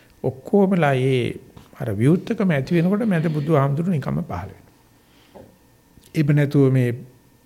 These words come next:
මෛත්‍රී බුදුහාමුදුරු එනකන් ඉන්න එකක් නෙමෙයි මෙතන තියෙන්නේ. ඒ නිසා අපි එකිනෙකාට අහිංසක වෙලා,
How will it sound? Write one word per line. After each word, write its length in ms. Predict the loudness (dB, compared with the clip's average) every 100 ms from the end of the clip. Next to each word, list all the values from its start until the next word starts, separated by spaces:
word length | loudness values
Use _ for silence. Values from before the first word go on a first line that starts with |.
| _ 0
මෛත්‍රී 340 | 0 2 0
බුදුහාමුදුරු 360 | 0 0 2 0
එනකන් 280 | -2 -2
ඉන්න 160 | -2 -2
එකක් 240 | -4 -4
නෙමෙයි 200 | 0 0
මෙතන 300 | 0 -2 -6
තියෙන්නේ. 240 | -4 -2 -2
ඒ 40 |
නිසා 160 | -2 -4
අපි 180 | -2 -4
එකිනෙකාට 460 | -2 -4 -2 -2
අහිංසක 420 | 0 0 -2 -2
වෙලා, 300 | -2 -2 -4